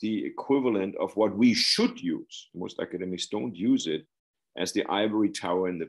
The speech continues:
positive sense. Uh, from that moment on,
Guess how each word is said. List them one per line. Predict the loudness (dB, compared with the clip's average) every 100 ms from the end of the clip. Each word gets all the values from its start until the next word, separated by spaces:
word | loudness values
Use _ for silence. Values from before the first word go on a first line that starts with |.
| -4
positive | -4 -4 -6 -16 -14
sense. | -14 -16 _ -20 -16 -10
Uh, | -8
from | -4 -2
that | 2 0 0
moment | 0 0 0 -2
on, | -2 -2 -2 -6